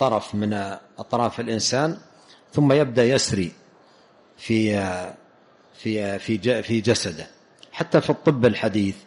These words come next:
في الغالب يبترون ال-، الجزء الذي بدأت الآكلة فيه من جزء نظيف، يبترونه حتى لا يسري هذا الجذام إلى باقي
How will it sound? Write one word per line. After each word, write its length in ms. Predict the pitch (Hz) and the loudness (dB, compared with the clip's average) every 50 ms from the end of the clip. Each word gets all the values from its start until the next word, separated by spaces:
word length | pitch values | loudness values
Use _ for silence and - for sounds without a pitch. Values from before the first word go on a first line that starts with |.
| _ _ _ _ _ _ _ _ _ _ _ _ _ _ - | _ _ _ _ _ _ _ _ _ _ _ _ _ _ -6
في 100 | - 131 | -4 -2
الغالب 460 | 127 123 143 160 160 151 156 131 135 | 0 2 4 4 6 4 4 4 4
يبترون 520 | 143 135 - - - 147 156 156 131 113 | 2 4 6 6 6 8 8 8 6 6
ال-، 180 | 104 98 107 107 98 95 95 98 - - - | 4 2 0 -2 -4 -4 -6 -6 -8 -8 -8
الجزء 380 | 117 104 113 131 120 101 107 104 | -6 -2 -2 -2 -2 -2 -2 -4
الذي 340 | 101 98 104 98 98 104 95 | -4 -2 -4 -2 -2 -2 0
بدأت 420 | 107 120 107 113 98 92 - - | 0 2 2 2 -2 -2 -4 -8
الآكلة 500 | 110 113 113 117 110 - - 113 110 104 | -6 -4 -4 -4 -4 -4 -6 -4 -4 -4
فيه 280 | 98 - 135 160 170 160 - - - - _ _ _ - | -4 -4 -2 -4 -4 -4 -8 -16 -20 -20 _ _ _ -4
من 200 | 120 123 123 123 | 0 2 2 2
جزء 360 | 110 139 143 120 - - 120 113 110 107 104 101 101 107 120 | 4 2 2 2 2 0 0 0 0 -2 -2 -4 -6 -4 -2
نظيف، 460 | 123 127 120 110 139 160 160 - - | -2 0 0 2 2 2 2 2 0
يبترونه 720 | 135 113 - - - 117 123 139 139 131 123 117 147 160 - - - _ _ _ _ _ _ _ _ _ _ _ _ _ _ _ _ _ _ _ _ _ _ _ _ _ _ - | -2 -2 -2 -2 -2 0 2 2 2 2 2 2 0 -2 -4 -6 -14 _ _ _ _ _ _ _ _ _ _ _ _ _ _ _ _ _ _ _ _ _ _ _ _ _ _ -12
حتى 300 | - - - - - 156 | -6 -6 -4 -2 0 2
لا 80 | 175 180 | 4 6
يسري 460 | 139 117 - - 110 113 113 131 - - - - _ _ _ _ _ _ _ _ _ _ _ _ _ - | 4 4 4 2 0 0 0 0 -2 -4 -14 -20 _ _ _ _ _ _ _ _ _ _ _ _ _ -14
هذا 280 | 98 101 113 120 101 110 | -8 -4 -2 -2 0 -2
الجذام 480 | 101 90 107 107 98 120 131 135 131 | -2 -2 -2 0 0 2 2 2 2
إلى 180 | 123 110 110 107 | 0 0 0 0
باقي 420 | 95 120 120 - - 117 135 165 | 0 -2 -2 -2 -2 -4 -4 -4